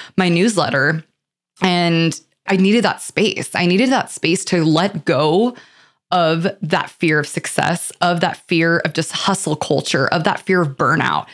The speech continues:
of that fear. Like, I had this massive fear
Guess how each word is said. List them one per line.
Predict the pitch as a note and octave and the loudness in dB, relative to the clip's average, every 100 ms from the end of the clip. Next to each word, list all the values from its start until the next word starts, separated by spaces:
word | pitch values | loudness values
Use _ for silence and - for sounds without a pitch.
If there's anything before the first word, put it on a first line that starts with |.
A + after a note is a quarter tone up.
| - - | -14 -4
of | F#3+ F#3+ | 0 2
that | G#3 - | 2 -2
fear. | - F#3 F#3+ F3 - | -2 0 2 2 0
Like, | F3 E3 | -2 -2
I | |
had | E3 G3 | -2 0
this | F3 F3 | 0 2
massive | E3+ D#3 F3 - E3+ D#3 D3 - - _ | 2 2 -2 0 0 0 -2 -12 -20 _
fear | - - A3+ G3+ D#3+ D#3 | -6 0 2 4 2 0